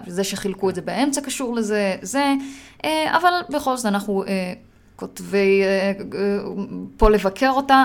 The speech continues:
אז אכן היא הייתה קצת נמהרת, הייתה תחושה לא מאוד מאוזנת של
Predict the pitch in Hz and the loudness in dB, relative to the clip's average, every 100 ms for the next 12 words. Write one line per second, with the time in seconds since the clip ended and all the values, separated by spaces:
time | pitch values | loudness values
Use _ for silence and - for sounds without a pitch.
0 | - 233 - - 285 285 277 269 - - | 4 0 -2 -4 2 4 2 0 -10 -4
1 | - 214 208 202 208 196 190 233 247 240 | 4 4 4 -2 -4 0 2 4 4 2
2 | 196 196 202 - 202 - 208 202 208 214 | -2 -2 -4 -4 -4 0 2 4 4 2
3 | 208 202 202 202 202 180 175 190 185 185 | 0 0 2 0 0 -2 0 0 0 -2
4 | - 185 175 | -4 -4 -4